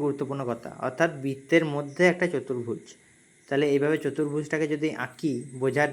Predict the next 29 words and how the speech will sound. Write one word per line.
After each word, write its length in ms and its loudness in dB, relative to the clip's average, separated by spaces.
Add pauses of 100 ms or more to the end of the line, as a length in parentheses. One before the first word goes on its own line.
জন্য, 200 -2 (600)
তাহলে 200 2 (100)
ওপরটাতে 480 -2
আমরা 200 2 (560)
এ 20 6 (140)
নাম 120 2 (120)
দেব, 140 2 (840)
তাহলে 180 -6 (200)
এ, 40 6 (640)
বি, 180 0 (580)
সি, 200 -2 (540)
ডি। 140 0 (520)
এখানে 320 2 (880)
কোণ 200 10 (260)
এ 40 10 (160)
বলে 260 8
দেওয়া 260 8
হয়েছে, 320 4 (920)
কোণ 180 2 (260)
এ 20 12 (120)
বলেছে, 360 4 (560)
এবং 120 4 (160)
আমরা 180 4 (120)
এখানে 240 0 (300)
ও 20 10 (320)
একটা 180 0 (160)
কেন্দ্র 260 -2 (120)
যেটা 220 -2
নাম 80 0